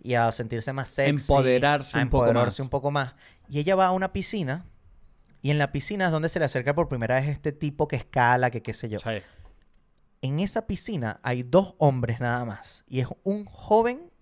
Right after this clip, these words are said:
Speaker 1: y un tipo que se ve que es mayor.
Speaker 2: Sí.
Speaker 1: Mayor que ella. O sea, eh, uno es más joven, quizás
Speaker 2: Sí.
Speaker 1: diez años menor, y el otro es más, más viejo que ella, por lo menos diez
Speaker 2: El,
Speaker 1: años mayor.
Speaker 2: el, el mayor es el Luca Morodor.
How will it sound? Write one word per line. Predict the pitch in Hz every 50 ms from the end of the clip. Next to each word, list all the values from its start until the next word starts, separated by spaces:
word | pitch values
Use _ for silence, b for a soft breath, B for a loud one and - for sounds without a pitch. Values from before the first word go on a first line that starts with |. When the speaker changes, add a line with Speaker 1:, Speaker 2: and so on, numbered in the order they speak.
| _ _ _ _ _ _ _ _ _
Speaker 1:
y | - 139 131
un | 135 135 135 139
tipo | - - 160 - 170
que | 170 165
se | - -
ve | 117 113 113
que | - 143
es | - - -
mayor. | 135 131 127 131 120 123 123 107 92 - - - _ _
Speaker 2:
Sí. | - - 113 101 92 _ _ _ _ _ _ _ _
Speaker 1:
Mayor | - 131 131 151 170 175
que | - 202 180 -
ella. | 165 151 131 104 95 85 - _ _ _ _ _ _
O | _
sea, | - 131 127 123
eh, | 131 - -
uno | 147 160 170 190
es | 190
más | 196 190 196 185
joven, | - 202 196 202 196 202 190
quizás | - - 151 - - 143
Speaker 2:
Sí. | 117 -
Speaker 1:
diez | 165 180 165 165
años | 185 185 190 196 190
menor, | 185 180 165 165 214 262 349 B B B B B B B
y | - 143
el | 143
otro | 139 139 - 147
es | 147 165
más, | 160 165 156 135 139 -
más | 151 151 143 147
viejo | 147 160 160 165 160
que | 151 143
ella, | 139 151 170 175 170 -
por | - 143 139
lo | 135 123
menos | 123 127 143 151
diez | - 160 156 151
Speaker 2:
El, |
Speaker 1:
años | 151 147 143 147 143
mayor. | 131 135 135 113 123 135 131 107 98 98 104
Speaker 2:
el, | 120 120 123 120 -
el | 120 127 135
mayor | 135 131 127 - - 156 151 151
es | 147 - -
el | 151 135 131 131 127
Luca | 131 139 143 139 - 135 127 123 120 117 113 113
Morodor. | 113 120 135 143 139 127 110 101 101 104 98 -